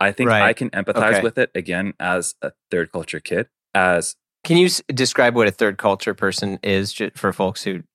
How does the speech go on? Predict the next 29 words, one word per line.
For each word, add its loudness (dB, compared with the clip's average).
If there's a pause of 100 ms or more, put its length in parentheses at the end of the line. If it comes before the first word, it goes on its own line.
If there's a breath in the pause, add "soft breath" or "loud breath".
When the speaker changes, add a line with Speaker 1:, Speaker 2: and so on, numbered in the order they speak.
(240)
Speaker 2:
don't -2
know 0
what -2
they, -6
what -8
you're -4
Speaker 1:
Yeah, 2
Speaker 2:
talking 6
about? 0
Speaker 1:
so 4
it's, 0
um, -2 (200)
it's, 0 (200)
I 0
guess 0
broadly, -2
<laughs> -
I -2
haven't -2
really 4
thought 2
about 4
this -2
academically, -2
but -2
it's -6
kind 2
of 0
like, 2